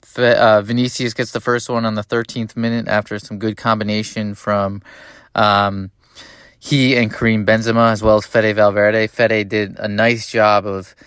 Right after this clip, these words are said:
not really sticking wide onto the right wing. He came in quite a bit and, and made that a midfield four, central four,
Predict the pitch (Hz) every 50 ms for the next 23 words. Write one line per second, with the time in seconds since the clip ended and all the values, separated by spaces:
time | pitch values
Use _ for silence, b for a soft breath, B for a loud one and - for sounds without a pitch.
0 | b b b b b _ - 143 165 180 185 175 147 - - - 147 143 - 147
1 | 135 123 120 113 - - - _ _ _ _ _ - - 120 104 107 110 120 123
2 | 127 117 107 107 104 107 104 - 113 107 101 104 104 98 90 101 113 113 104 101
3 | 107 107 - - 120 113 117 120 113 117 117 117 110 104 - - - 117 113 110
4 | 104 98 107 113 110 - - - 120 120 107 104 98 - 101 104 101 101 101 107
5 | 107 107 107 98 104 104 101 98 101 98 101 107 107 104 - - 110 104 98 -
6 | - - 117 107 101 104 104 104 - - 120 110 113 - 107 98 - - 117 110
7 | 104 104 104 101 98